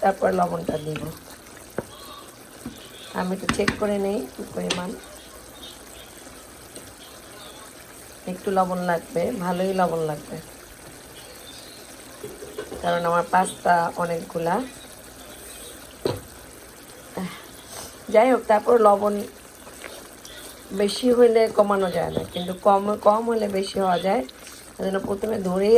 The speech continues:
এত বেশি দেওয়ার দরকার নাই। আমি কোনো সবজি অ্যাড করব না। যদি আপনারা কেউ সবজি অ্যাড করতে চান, এখন আপনারা সবজি দিতে পারবেন, মানে এই মুহূর্তে, মানে এই পর্যায়ে যখন চিকেনটা হয়ে আসবে, টেস্টিং সল্ট দেওয়া হয়ে যাবে,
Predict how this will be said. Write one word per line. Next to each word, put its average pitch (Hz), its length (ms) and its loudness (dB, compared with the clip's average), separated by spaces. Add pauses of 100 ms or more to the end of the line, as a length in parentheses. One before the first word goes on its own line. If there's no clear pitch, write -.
এত 214 100 -4 (120)
বেশি 196 200 -2
দেওয়ার 180 220 2
দরকার 180 340 -2
নাই। 175 200 -2 (640)
আমি 208 260 2
কোনো 240 260 6
সবজি 240 420 2
অ্যাড 214 220 2
করব 196 300 0
না। 208 160 2
যদি 202 220 2
আপনারা 196 420 2
কেউ 196 220 0
সবজি 190 340 -4
অ্যাড 175 180 2 (100)
করতে 175 280 -6 (100)
চান, 240 200 6 (640)
এখন 202 560 4
আপনারা 196 400 2
সবজি 185 340 -4
দিতে 156 340 -6
পারবেন, 151 320 -2
মানে 165 220 -4
এই 220 220 4
মুহূর্তে, 196 420 0
মানে 175 140 -2 (100)
এই 196 260 4
পর্যায়ে 190 540 4 (800)
যখন 196 240 2
চিকেনটা 196 500 4
হয়ে 196 220 4
আসবে, 185 420 2 (680)
টেস্টিং 196 320 0
সল্ট 196 260 2
দেওয়া 185 300 6
হয়ে 185 300 0
যাবে, 180 340 2